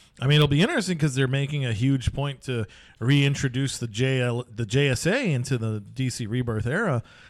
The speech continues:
and, you know, Spectre is one of the founders. So this will be kinda, this will be interesting. So definitely one to watch and read if you get a chance.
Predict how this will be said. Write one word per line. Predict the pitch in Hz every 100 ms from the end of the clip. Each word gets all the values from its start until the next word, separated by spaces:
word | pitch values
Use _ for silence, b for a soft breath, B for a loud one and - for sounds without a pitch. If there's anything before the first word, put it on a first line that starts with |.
| B
and, | 117 120 117 107 110
you | 113
know, | 104 104
Spectre | - 135 143
is | 120
one | 117 117
of |
the | 101
founders. | 131 180 143 -
So | -
this | 98 104 -
will |
be | 185 180
kinda, | 170 165 135 113 - _ _ _ _ _ _ _ _ -
this | 135
will | 151
be | 143
interesting. | 147 151 101 95
So | 90 113 95 B B B
definitely | 127 135 139 120
one | 120 127
to | 113
watch | 104 110 117 123 110 - 110
and | 113 104
read | 117 110
if | 98
you | 101
get | 95
a | 95
chance. | - 107 85 -